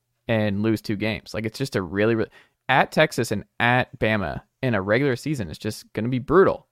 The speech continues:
Like, those two teams might be the best two teams in the S E C again next year. Um, I don't know. I just think it's gonna be really, really difficult. There's gonna be a lot more volatility there, and it's just gonna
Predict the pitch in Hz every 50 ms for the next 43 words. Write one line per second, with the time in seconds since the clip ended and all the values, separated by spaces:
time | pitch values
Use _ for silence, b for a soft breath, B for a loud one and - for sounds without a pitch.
0 | _ - - 104 101 - - 104 113 - - 131 117 - 123 120 120 - 107 107
1 | 101 87 - 95 107 107 - - - 120 117 - - 113 113 135 127 117 117 123
2 | - - 135 - 160 175 143 95 78 73 - - - - - - b b b b
3 | b b b b b b - - - 107 104 104 104 101 101 98 95 101 - _
4 | _ _ _ _ _ _ _ _ _ - _ _ _ - 135 143 180 202 185 -
5 | - 131 147 156 - 170 170 175 - - - _ _ _ - 127 131 - - -
6 | 160 170 165 170 143 113 113 120 120 127 135 143 131 123 120 117 120 113 - -
7 | 117 - - 107 - 110 95 92 - 101 110 120 123 113 110 107 104 104 - 113
8 | 120 113 110 107 104 110 110 - - 117 117 123 113 101 92 92 85 78 - -
9 | 110 107 82 78 110 - - - - 135 131 - - 139 131 123 123